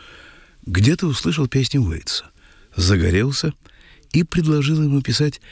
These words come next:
сентиментальную музыку к его новому фильму. Ну, Уэйтсу совсем не хотелось заниматься сентиментальной музыкой, он, он от нее устал,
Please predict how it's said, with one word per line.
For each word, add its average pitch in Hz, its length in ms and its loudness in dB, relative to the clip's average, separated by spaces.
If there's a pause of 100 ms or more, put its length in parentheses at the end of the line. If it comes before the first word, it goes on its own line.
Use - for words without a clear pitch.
(160)
сентиментальную 95 1300 0
музыку 135 560 0 (100)
к - 60 -18
его 80 220 -2
новому 76 420 -2
фильму. - 420 -8 (960)
Ну, 98 200 2
Уэйтсу 87 460 -2 (420)
совсем 123 720 0
не 87 80 2
хотелось 78 380 -4
заниматься 73 420 -2
сентиментальной 80 680 -2
музыкой, 92 420 -2
он, 78 200 -4
он 90 120 4
от - 160 -6
нее 78 160 -2
устал, 127 460 -2